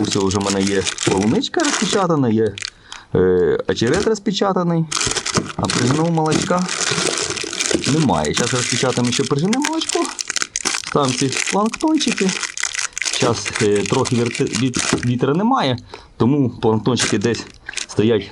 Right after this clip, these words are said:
три годинки. Влітку вони стояли дві годинки, зараз вони стоять вже десь три годинки. Ну, якщо буде вітер дме, буде таке, волна така буде, то буде десь вони будуть стоять по десь дві з половиною годинки. Так, ну що, туди на перший час поставлю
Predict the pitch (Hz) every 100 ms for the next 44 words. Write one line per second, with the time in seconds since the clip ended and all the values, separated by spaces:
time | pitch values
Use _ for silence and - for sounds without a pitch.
0 | - 117 110 110 95 73 73 69 - -
1 | 98 127 - 101 104 101 104 101 101 104
2 | 190 254 208 170 156 143 117 - - -
3 | - 143 120 113 110 101 104 95 85 85
4 | 92 - - - - 110 87 82 71 69
5 | 69 - - - - 131 131 107 120 120
6 | 117 113 117 - 156 - 87 85 95 78
7 | 85 92 90 87 98 87 107 104 80 82
8 | 82 80 82 - 123 98 107 110 98 -
9 | - - - 90 101 98 104 92 90 85
10 | 92 90 - 85 80 - - 85 80 80
11 | 95 98 90 90 78 71 73 76 - -
12 | - - - 92 165 185 - - 139 175
13 | 202 202 208 202 190 185 - 185 196 185